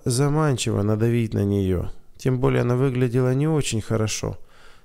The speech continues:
но он только ел, молился и думал, что делать дальше. Трапеза закончилась, прежде чем он смог принять твёрдое и однозначное решение о том,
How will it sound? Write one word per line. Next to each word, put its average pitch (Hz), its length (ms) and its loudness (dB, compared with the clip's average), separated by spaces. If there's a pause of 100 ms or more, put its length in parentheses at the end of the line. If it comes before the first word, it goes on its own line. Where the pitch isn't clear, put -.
но 185 200 0
он 180 120 -4
только 127 300 -2
ел, 123 380 0
молился 117 600 0
и 117 200 -2
думал, 113 400 -2
что - 340 -6
делать 113 380 -2
дальше. 87 500 -8 (880)
Трапеза 127 460 0
закончилась, 113 600 -2
прежде 139 360 -2
чем 113 220 -4
он 110 60 -2
смог 120 520 -4
принять 117 600 -4
твёрдое 127 440 -2
и 117 40 2
однозначное 113 540 -2
решение 113 460 0
о 110 40 -2
том, 143 260 -2